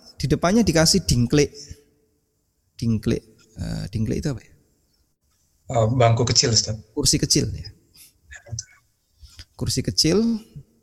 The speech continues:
Speaker 1: maunya dipakai sujud. Oleh Nabi sallallahu alaihi wasallam diambil itu dingklik. Lalu Nabi sallallahu alaihi wasallam, "Kalau kamu nggak bisa sujud dengan sempurna,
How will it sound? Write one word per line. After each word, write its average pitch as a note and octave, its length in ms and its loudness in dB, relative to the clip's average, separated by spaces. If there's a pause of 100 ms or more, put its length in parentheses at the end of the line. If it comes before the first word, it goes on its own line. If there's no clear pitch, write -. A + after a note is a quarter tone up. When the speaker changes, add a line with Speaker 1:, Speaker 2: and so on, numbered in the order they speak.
(800)
Speaker 1:
maunya G3+ 320 4
dipakai E3 340 0
sujud. - 460 -4
Oleh G3 100 4
Nabi G#3 240 4
sallallahu E3+ 220 0
alaihi - 100 2
wasallam G#3 220 2
diambil G3 500 4
itu E3 220 2
dingklik. A#2+ 420 0 (2250)
Lalu C3 160 2 (100)
Nabi - 80 -4
sallallahu - 220 -18
alaihi - 160 -20 (400)
wasallam, C3+ 200 -2 (1120)
"Kalau A#2 220 -2
kamu C3+ 200 0 (120)
nggak A2 100 -2
bisa G#2+ 220 -2
sujud A2 400 -6
dengan G2+ 240 -2
sempurna, A#2 560 -2